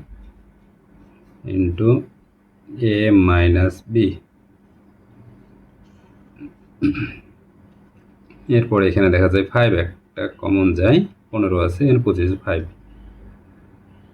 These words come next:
আর একটা এ কমন যায়, তাহলে থাকে কত? থ্রি এক্স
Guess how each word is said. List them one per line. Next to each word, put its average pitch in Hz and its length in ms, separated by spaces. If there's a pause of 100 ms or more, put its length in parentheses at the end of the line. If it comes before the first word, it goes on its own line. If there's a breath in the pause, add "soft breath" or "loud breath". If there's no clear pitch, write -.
(260)
আর 95 380 (140)
একটা - 140 (100)
এ - 20 (120)
কমন 82 260
যায়, 90 140 (520 loud breath)
তাহলে 92 240 (100)
থাকে 104 160 (100)
কত? 110 140 (200)
থ্রি 123 180 (280)
এক্স 151 200